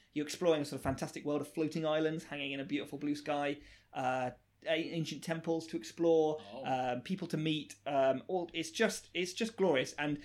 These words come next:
Speaker 1: I feel like it's the game I've been looking for for quite a
Speaker 2: Oh
Speaker 1: while.
Speaker 2: my, that's a big statement.
Speaker 1: Uh,
Speaker 2: I should put
Speaker 1: I'm
Speaker 2: that
Speaker 1: a,
Speaker 2: on the box.
Speaker 1: I'm a really big fan of Zelda, which is like this sort of, again, very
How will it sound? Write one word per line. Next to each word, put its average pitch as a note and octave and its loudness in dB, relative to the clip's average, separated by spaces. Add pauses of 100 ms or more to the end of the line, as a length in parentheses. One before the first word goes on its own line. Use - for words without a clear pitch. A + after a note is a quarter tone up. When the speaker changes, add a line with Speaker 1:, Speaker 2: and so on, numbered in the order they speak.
(220)
Speaker 1:
I D3 -2
feel A#3 6
like A3 6
it's F3 -6
the D#3 -4
game E3+ 2
I've D3 0
been C#3+ 2
looking C#3 0
for A#2 -8
for - -12
quite C3 -8
a - -8
Speaker 2:
Oh A2+ -10
Speaker 1:
while. A#2+ -6
Speaker 2:
my, A2+ -8
that's A#2+ -4
a A#2 -6
big G2 -8
statement. G#2 -6
Speaker 1:
Uh, C#3 2
Speaker 2:
I C3 4
should - 0
put D3+ 4
Speaker 1:
I'm E3 8
Speaker 2:
that D#3 10
Speaker 1:
a, D3+ 8
Speaker 2:
on C#3 4
the B2 -4
box. C#3 2
Speaker 1:
I'm D#3+ 2
a E3+ 4
really F3 2
big E3+ 0
fan D#3+ 2
of C3+ -2
Zelda, C#3 2 (120)
which B2+ -8
is B2 -8
like A#2+ -4
this B2+ -12
sort B2 -12
of, A2+ -14 (460)
again, C3 -2
very C3 -2